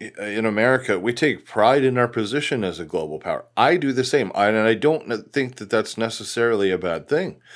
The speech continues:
Uh, America does use its global influence in many, many very good ways.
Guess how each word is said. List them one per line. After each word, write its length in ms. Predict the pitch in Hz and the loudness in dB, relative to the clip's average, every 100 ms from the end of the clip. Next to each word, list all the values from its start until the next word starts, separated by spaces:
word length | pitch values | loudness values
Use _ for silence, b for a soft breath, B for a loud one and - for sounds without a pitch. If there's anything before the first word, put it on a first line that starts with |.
| B B B B B - | B B B B B -6
Uh, 140 | 95 - | -4 0
America 380 | 113 113 120 | 2 2 2
does 320 | 120 101 107 95 | 0 2 2 0
use 240 | 110 117 | 0 0
its 140 | 120 | -4
global 340 | - 123 127 107 | 0 4 4 2
influence 460 | 120 120 127 123 - | -2 -2 -4 -4 -6
in 440 | 110 101 98 107 | -4 -4 -4 -2
many, 360 | 135 143 104 82 | 0 0 -2 -6
many 460 | 90 104 139 120 92 | -10 -4 -2 -2 -2
very 320 | 87 98 98 | -2 0 0
good 200 | 92 98 | 0 -2
ways. 460 | 95 120 80 - | 0 -2 -2 -8